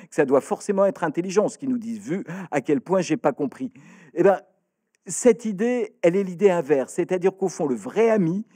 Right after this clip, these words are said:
est capable de vous parler clair. Et ce qu'on peut, ce qu'on peut se dire, et, et il y a beaucoup de, de principes de thérapie cognitive qui s'inspirent de ça,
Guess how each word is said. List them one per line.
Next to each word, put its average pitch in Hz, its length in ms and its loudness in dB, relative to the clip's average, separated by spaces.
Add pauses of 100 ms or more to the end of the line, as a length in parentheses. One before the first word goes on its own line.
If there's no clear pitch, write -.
(240)
est 175 120 6
capable 151 680 2 (200)
de 151 140 -4
vous 135 140 -8
parler 110 300 -6
clair. 92 280 -16 (1800)
Et 202 280 6 (840)
ce - 140 -12
qu'on 226 220 0
peut, 214 400 -4
ce - 120 -10
qu'on 214 200 -2
peut 233 200 0
se 180 200 -2
dire, 214 520 -2 (340)
et, 147 160 6
et - 160 0
il 139 40 2
y 131 60 6
a 139 40 6
beaucoup 180 280 -2
de, 151 280 2
de 127 120 4
principes 170 500 -2
de 131 80 0
thérapie 123 340 -2
cognitive 131 720 -2
qui - 140 -20
s'inspirent 131 640 -2
de 107 140 -6
ça, 165 300 0